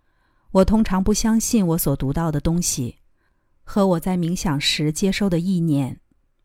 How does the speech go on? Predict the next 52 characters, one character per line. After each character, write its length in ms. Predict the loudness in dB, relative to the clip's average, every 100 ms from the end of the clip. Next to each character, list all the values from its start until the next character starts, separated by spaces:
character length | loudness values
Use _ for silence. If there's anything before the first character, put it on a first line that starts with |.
| _ _ _ -4
我 120 | -2
真 200 | 0 2
的 100 | 2
不 100 | 0
知 160 | -2 -2
道 220 | -2 -2
自 160 | -2 -4
己 160 | -4
是 200 | -4 -2
不 80 | -2
是 160 | -2 -4
一 100 | -4
个 100 | -4
流 200 | -2 -2
浪 200 | -2 -4
者， 380 | -6 -10 -12 _ _ _ _ _ _
也 140 | -4 -2
不 120 | -2
知 160 | -2
道 280 | -2 -2 -2
到 200 | 0 -2
底 140 | -2 -2
有 140 | -2
什 120 | -2
么 120 | -4
差 260 | -4 -6 -6
别。 400 | -8 -10 -12 -16 _ _ _ _ _ _ _ _ _ -2
我 100 | 0
只 160 | 0 -4
察 240 | -4 -4
觉 160 | -4 -2
到 160 | -2
内 180 | -2 -2
心 320 | -4 -2 -2
充 200 | 0 0
满 180 | 0 -2
了 100 | -4
怜 220 | -4 -2
悯、 320 | -2 -4 -6 -14 _ _ -8
宽 280 | -2 -2
恕 340 | -2 -4 -4 -4
与 120 | -4
包 240 | -4 -4
容， 360 | -2 -4 -6 -10 _ _ _ _ _ _ _ -2
有 140 | 0
时 240 | 2 0 0
也 120 | 0
为 120 | -2
这 140 | -2
个 100 | -4
世 240 | -4 -4 -4
界 300 | -2 -4